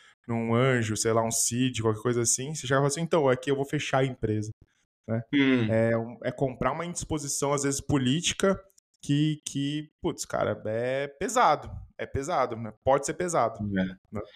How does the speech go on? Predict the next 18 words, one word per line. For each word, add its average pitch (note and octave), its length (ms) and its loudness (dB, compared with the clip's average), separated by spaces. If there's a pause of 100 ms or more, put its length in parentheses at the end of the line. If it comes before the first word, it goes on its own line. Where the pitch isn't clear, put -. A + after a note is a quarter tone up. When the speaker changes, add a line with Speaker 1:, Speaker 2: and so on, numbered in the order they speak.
(320)
Speaker 2:
É, A2+ 500 -2
e G2+ 460 -6
muitas A2 320 -2
vezes B2 160 0
botaram B2+ 360 2
esse B2 160 -4
dinheiro A#2+ 400 0
porque C3 540 4
aquele B2+ 180 0
conjunto B2+ 560 0
de A#2+ 80 -4
sócios B2+ 440 0
vendeu B2+ 360 4
uma C3 240 2
visão, A#2 460 2
né, A#2 240 2
de, G#2+ 220 -2
de, G2 320 -8